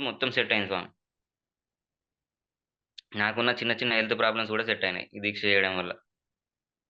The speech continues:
నేను మధ్యలో అనుకునేవాడిని, "ఏ, ఇంత నీ ప్రాబ్లం అవుతుంది." కొంచెం ప్రాబ్లం అయింది ఫస్ట్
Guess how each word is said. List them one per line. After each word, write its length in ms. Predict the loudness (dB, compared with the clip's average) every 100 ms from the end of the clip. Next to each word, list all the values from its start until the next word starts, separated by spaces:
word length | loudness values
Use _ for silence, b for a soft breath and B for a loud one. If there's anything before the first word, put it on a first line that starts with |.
| _ _ _ _ _
నేను 120 | -2
మధ్యలో 280 | 2 4 4
అనుకునేవాడిని, 540 | 4 2 2 2 2 0
"ఏ, 180 | -4 -4 -4
ఇంత 200 | -4 -2 0
నీ 100 | 2 0
ప్రాబ్లం 360 | 2 2 4 4
అవుతుంది." 400 | 4 4 2 2 -6 -12 -16 -18
కొంచెం 240 | -6 -2 2
ప్రాబ్లం 340 | 4 4 4
అయింది 260 | 2 4 2
ఫస్ట్ 280 | 2 0 0